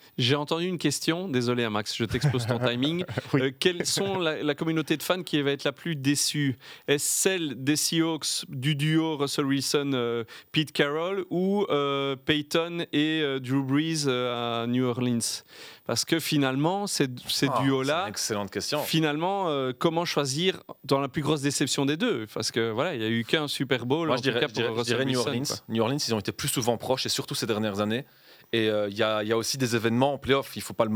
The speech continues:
Speaker 3: faut pas l'oublier, même
Speaker 1: Oui.
Speaker 3: si ça n'explique pas tout, mais qui n'ont vraiment pas tourné en leur fa-, en leur faveur. On se souvient de cette fameuse finale de conférence face aux Rams, même si derrière, ils ont l'occasion de se faire justice.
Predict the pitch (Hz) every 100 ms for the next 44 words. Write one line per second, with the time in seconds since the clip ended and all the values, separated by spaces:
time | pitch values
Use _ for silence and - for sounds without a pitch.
0 | 110 - 120 117 113 110 127 117 113 123
1 | 113 - - 117 - 113 - 165 - -
2 | - - 113 - 120 120 139 135 127 120
3 | 117 110 - 110 107 101 104 120 139 98
4 | 107 - 110 113 104 110 113 - 113 107
5 | 110 - 110 - 113 110 123 131 104 -
6 | - 139 143 156 151 156 170 135 131 123
7 | 120 135 131 127 120 113 117 156 151